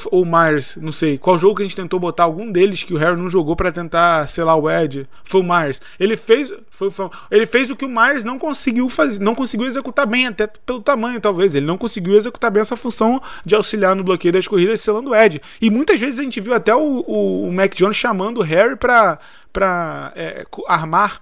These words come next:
como se fosse um tight end junto à linha mesmo, é, pra checar alguma coisa, enfim. É,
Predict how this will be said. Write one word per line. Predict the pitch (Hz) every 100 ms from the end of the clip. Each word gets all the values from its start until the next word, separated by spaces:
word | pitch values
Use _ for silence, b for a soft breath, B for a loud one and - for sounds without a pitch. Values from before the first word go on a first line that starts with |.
| b b
como | 208 202
se | 190
fosse | 208 208
um | 220
tight | 208 196 175
end | 214 196
junto | 147 214 208
à | 190
linha | 170 190 208
mesmo, | 170 156 208 214 233 B B B B
é, | 151 156 147 139 131 123 120 - - - -
pra | 185
checar | 156 185 - 170
alguma | 170 165
coisa, | - 156 214 208 156
enfim. | 160 170 147 - b b b
É, | 139 151 139 123